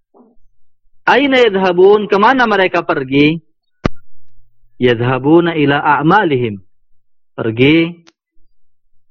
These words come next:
kepada pekerjaan-pekerjaan mereka, jual beli, menunaikan tugas.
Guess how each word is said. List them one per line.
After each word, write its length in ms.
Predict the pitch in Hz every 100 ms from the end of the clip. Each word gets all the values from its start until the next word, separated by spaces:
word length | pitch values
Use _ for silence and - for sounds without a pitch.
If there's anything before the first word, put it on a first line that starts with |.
| - - -
kepada 400 | 110 131 135 139 135
pekerjaan-pekerjaan 1200 | 131 143 127 165 175 139 131 127 123 135 135 123
mereka, 640 | 123 131 120 123 117 107
jual 400 | 107 127 127 117
beli, 640 | 120 123 123 123 120 120 _ _ - - _ _ _ - -
menunaikan 560 | 110 110 127 127 127 113
tugas. 720 | 135 123 123 120 120 120 117